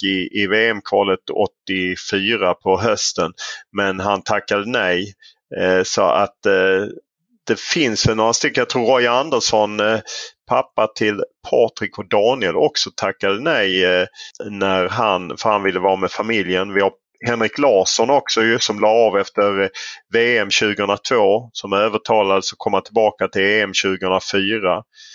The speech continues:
Så att, eh, det finns ju några exempel på spelare som tackat nej när de ändå varit i slag, så att säga. För att ofta har det ju varit någonting mer än bara, det har väl varit kul också, men det har väl varit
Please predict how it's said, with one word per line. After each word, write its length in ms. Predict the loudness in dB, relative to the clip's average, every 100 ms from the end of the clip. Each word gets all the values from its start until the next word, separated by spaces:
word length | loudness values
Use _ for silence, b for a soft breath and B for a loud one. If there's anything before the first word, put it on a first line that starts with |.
| B B
Så 180 | -4 -2
att, 180 | -2 0
eh, 200 | 2 2 0
det 140 | -2
finns 420 | 0 -2 0 0
ju 80 | 0
några 680 | 0 2 2 2 2 2 -2 -6 _ -4
exempel 560 | -2 0 0 -2 -4 -4
på 260 | 0 2
spelare 600 | 2 0 0 2 2 2
som 360 | 0 -2 -2 -8 -6
tackat 360 | -4 -2 -4 -4 -14 -20 _ _ _ _ _ _ _ _ -4
nej 320 | 0 0 0
när 300 | 0 0 2
de 160 | 2
ändå 220 | 0 0 2
varit 260 | 2 0
i 80 | -2
slag, 380 | 0 0 0 0
så 100 | -4
att 100 | -2
säga. 160 | -4
För 160 | -2 -2
att 240 | -4 -10 B B B B -2
ofta 280 | 0 0 -2
har 180 | 2 2
det 80 | 2
ju 80 | 0
varit 300 | -2 -4 -2
någonting 480 | -2 0 -2 -2 0
mer 320 | 0 0 0
än 160 | 0
bara, 480 | 2 2 4 4 2 -4 b b b _ _ _ _
det 60 | 0
har 60 |
väl 120 | 0 2
varit 200 | 0 0
kul 340 | 0 2 2
också, 300 | 2 0 -4
men 160 | -2 0
det 80 |
har 120 | 0 0
väl 120 | 2
varit 220 | 0 -2